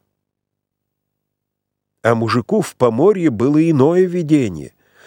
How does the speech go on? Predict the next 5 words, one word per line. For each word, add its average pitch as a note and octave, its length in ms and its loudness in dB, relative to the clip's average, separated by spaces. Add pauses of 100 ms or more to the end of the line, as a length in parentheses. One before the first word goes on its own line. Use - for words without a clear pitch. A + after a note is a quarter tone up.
(220)
Огневицей A#2+ 880 0
лежал E3+ 420 0
он F3+ 180 0
без E3+ 240 -4
памяти G#2 680 -4